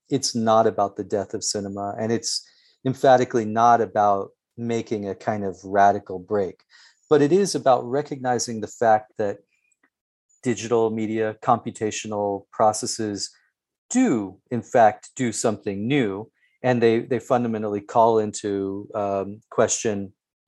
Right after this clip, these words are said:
a lot of the things that we took for granted about moving image media. Um, so I am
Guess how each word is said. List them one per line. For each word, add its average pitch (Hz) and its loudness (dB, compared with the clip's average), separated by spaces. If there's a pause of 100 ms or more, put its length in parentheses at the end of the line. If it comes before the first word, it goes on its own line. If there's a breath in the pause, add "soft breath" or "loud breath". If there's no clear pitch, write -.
(640)
a 143 2
lot 131 4
of 160 6
the 147 2
things 120 -4
that 123 -4
we 120 -2
took - -4
for 131 -6
granted 151 -4
about 107 4 (380 soft breath)
moving 113 0
image 98 -12
media. 95 -6 (520 soft breath)
Um, 117 4
so 135 2
I 127 6
am 160 4